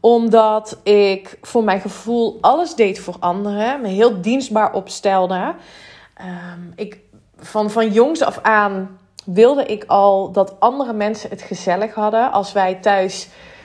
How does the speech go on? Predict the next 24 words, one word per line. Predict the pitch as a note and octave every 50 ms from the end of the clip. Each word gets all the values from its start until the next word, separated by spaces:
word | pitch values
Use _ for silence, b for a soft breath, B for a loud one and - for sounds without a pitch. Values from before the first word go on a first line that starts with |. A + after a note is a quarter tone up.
| B B
bezoek | B F#3 G3+ E3+ E3+ A3+ C#4+ C#4 - -
kregen, | - - A#3+ A3+ A#3 B3 A3+ B3 A#3+
visite | A#3+ G3+ F3 E3+ G#3+ D4 C#4+ -
kregen. | - - - A#3+ A3 G#3 G#3+ G#3 G#3+ A3 G#3+ A3 C#4 E4+ E4+ B B B B B B B B _
Oh, | - A#3 A3+ G#3+ G#3
dan | G#3 G#3 G#3 G#3 G3+ G#3 -
was | - G#3 A3 A#3+ A#3+
ik | B3 G#3 - -
op | - A#3
mijn | A3+ A3+ G#3+
gelukkigst. | - A3+ G#3+ A3+ C4 A#3+ B3 A3+ A3 A3 A3 - -
Want | G#3 G#3+ G#3 G#3 G3+ G#3 G3+ G3+ -
ik | - F#3+
wilde | G3+ G#3+ G#3+ A3
zoveel | G#3 G#3 F#3+ - A3 A3
mogelijk | A#3 A#3 B3 A#3+ B3+ B3
mensen | A#3+ A3 G#3+ A3 - A3
bij | G#3+ G#3+
elkaar | G#3 G#3 G#3 G3 F#3+ F3+ F#3+ F#3
en | - G3+
het | G3 F#3+ F#3+ - - -
gezellig | - - - G#3 F#3 - G#3 G3 F#3 F#3 F3 -
maken. | - F3+ E3 D#3+ E3 E3 - - D#3+ - F3+ B B B B B B B B B B B
Ehm, | _ G3+ F#3+ F#3+ F#3+ F#3+ F#3+ F#3+ F#3+ F#3 F#3+